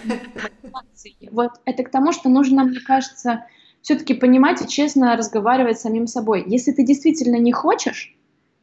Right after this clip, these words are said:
это делать, не надо. Но если ты понимаешь, что это нужно там для того, чтобы у тебя было здоровое тело, для того, чтобы не кому-то нравиться, а тебе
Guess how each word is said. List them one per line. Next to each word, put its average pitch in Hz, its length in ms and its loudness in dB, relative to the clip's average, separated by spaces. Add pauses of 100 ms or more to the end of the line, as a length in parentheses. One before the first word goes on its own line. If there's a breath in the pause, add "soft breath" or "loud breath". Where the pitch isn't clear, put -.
это 214 200 0
делать, 196 420 0 (580)
не 233 160 4
надо. 180 420 0 (920)
Но 240 500 2
если 254 380 -4
ты 254 180 -6
понимаешь, 247 600 0
что - 360 -10
это 247 320 -4
нужно 214 460 -2
там 185 280 -10
для 233 340 0
того, 226 340 -4
чтобы 196 360 -8 (460)
у 196 40 -18
тебя 226 260 0
было 202 260 0
здоровое 240 480 0
тело, 185 500 -10
для 214 100 -8
того, 254 220 0
чтобы 233 260 -4
не 247 100 4
кому-то 302 400 2
нравиться, 262 720 0
а 226 100 -8
тебе 233 480 -4